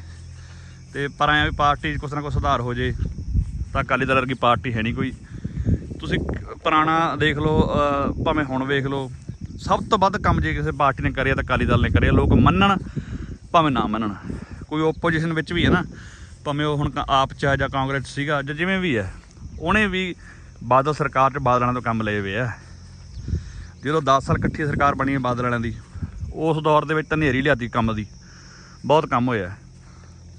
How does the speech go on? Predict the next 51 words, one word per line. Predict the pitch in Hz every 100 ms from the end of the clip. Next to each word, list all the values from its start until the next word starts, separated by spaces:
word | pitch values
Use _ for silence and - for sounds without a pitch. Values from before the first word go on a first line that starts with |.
| - - -
ਤੇ | -
ਮੁਹਾਲੀ | 151 151 131 147
ਦਾ | 156
ਨਕਸ਼ਾ | 143 - 165
ਵੀ | 165
ਉਦੋਂ | 151 156
ਹੀ |
ਬਦਲਿਆ | 143 139 135
ਗਿਆ। | 135
ਤੁਸੀਂ | 123 131 131
ਵੇਖ | 127
ਲਓ, | 135
ਐਰੋ | 135 131
ਸਿਟੀ | 139 147
ਤੋਂ | 151
ਲੈ | 131
ਕੇ | 123 135 123 - - - - -
ਹੋਰ | 151 165
ਤਾਂ | - 175
ਛੱਡੋ | 151 147
ਯਾਰ, | 156 151
ਤੁਸੀਂ | 151 156
ਵੇਖ | 156 151
ਲਓ | 156
ਵੀ | 156 - - - - - -
ਲੋਕਲ | 156 208 214
ਸ਼ਹਿਰਾਂ | 180 190 196
ਦੇ |
ਵਿੱਚ | 170 151 147 - - - -
ਏਅਰਪੋਰਟ | - 190 170 160
ਬਣੇ | 131 113
ਹੋਏ | 92
ਆ, | 90 - -
ਬਠਿੰਡਾ | 117 135 131 131
ਲਾ | 127
ਲਓ | 127 120 117 - - - -
ਜਾਂ | 170
ਹੋਰ | 156 160
ਸ਼ਹਿਰਾਂ | 156 170 180
'ਚ |
ਲਾ | 160 135
ਲਓ, | 123 - - -
ਵਧੀਆ | 117 196 190
ਏਅਰਪੋਰਟ। | 175 151 107 95 - - -
ਸਰਕਾਰ | 120 123 139 151
ਰਹਿੰਦੀ | 175 175
ਤਾਂ | 175 151 - - - - -
ਹੋਰ | 143 165
ਵਧੀਆ | 156 165 196 196
ਬਣ | 170
ਜਾਂਦੇ। | 151 131 185